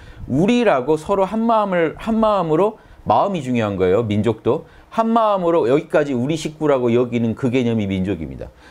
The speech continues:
뭐 혈족 개념이 아니에요. 핏줄 어쨌건 간에 지금 우리라고 느끼는 샘 오칠인가요? 이런 양반도 우리 민족이 되는 거예요.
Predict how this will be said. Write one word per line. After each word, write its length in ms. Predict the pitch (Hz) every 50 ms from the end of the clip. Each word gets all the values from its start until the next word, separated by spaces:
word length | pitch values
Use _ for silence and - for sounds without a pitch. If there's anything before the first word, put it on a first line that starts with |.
| - - _ _ _
뭐 120 | - - -
혈족 360 | - 226 262 247 - 247 247
개념이 360 | - 208 185 180 175 170 151
아니에요. 460 | 113 98 101 117 135 139 110 87 69 -
핏줄 320 | - 233 202 - - 220
어쨌건 380 | 175 123 - - 156 156 147 135
간에 440 | 117 117 110 113 190 151 90 73 - -
지금 420 | - - 185 175 220 185 131 113
우리라고 420 | 127 147 185 170 165 143 127 123 113
느끼는 460 | 110 104 104 - - 104 92 78 - - - - - - _ _ _ _ _ _ _ _ _ - - - - - - - - - - - _ _ _ _ _ _ _
샘 340 | - - - 160 160 165
오칠인가요? 760 | 156 123 117 117 - - - 127 120 110 107 98 95 98 120 147 - - _ _ _ _ _ _ _ _ _ _ - - _ _ _ _ _ _ - _ _ -
이런 240 | - 131 156 156
양반도 360 | 151 147 139 131 127 123 131 131
우리 140 | 131 135
민족이 360 | 127 120 123 123 127 131 120 120
되는 280 | - - 110 120 123
거예요. 200 | 110 95 82 82